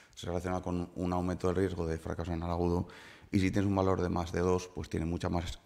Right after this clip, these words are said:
eh, mucha más especificidad para conocer qué pacientes, eh, tienen más riesgo de fracaso renal agudo. Definimos el, la función retrasada por la necesidad de diálisis la primera semana post-trasplante y el seguimiento fue durante los primeros seis meses. De los resultados, pues veis la,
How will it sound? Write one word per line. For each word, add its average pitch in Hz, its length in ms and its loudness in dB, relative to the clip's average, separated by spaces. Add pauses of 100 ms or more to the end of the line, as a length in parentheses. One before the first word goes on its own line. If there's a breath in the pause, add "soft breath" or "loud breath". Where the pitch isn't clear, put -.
eh, 82 400 -2 (220)
mucha 90 260 -2
más 85 160 2
especificidad 87 580 4 (500 loud breath)
para 87 200 4
conocer 87 340 2
qué - 100 -2
pacientes, 85 680 2
eh, - 80 -6
tienen 82 280 -2
más 82 160 0
riesgo 85 260 -4
de 85 120 -2
fracaso 82 340 -6
renal 82 160 -4
agudo. 80 300 -8 (600 loud breath)
Definimos 90 440 6
el, 90 320 6
la 87 80 2
función 90 280 0
retrasada 104 520 2
por - 120 8
la 87 80 4
necesidad 87 380 2
de 90 60 -2
diálisis 92 380 0
la 98 120 0
primera 87 280 2
semana 90 280 0
post-trasplante 87 720 -2 (400 loud breath)
y - 60 -2
el 87 60 0
seguimiento 95 440 0
fue 92 180 0
durante 90 280 0
los 85 100 -4
primeros 90 380 0
seis 85 180 0
meses. 80 460 -6 (1900 soft breath)
De - 140 -2
los 87 120 -2
resultados, 104 760 4
pues - 380 -2
veis 90 280 4
la, 87 420 2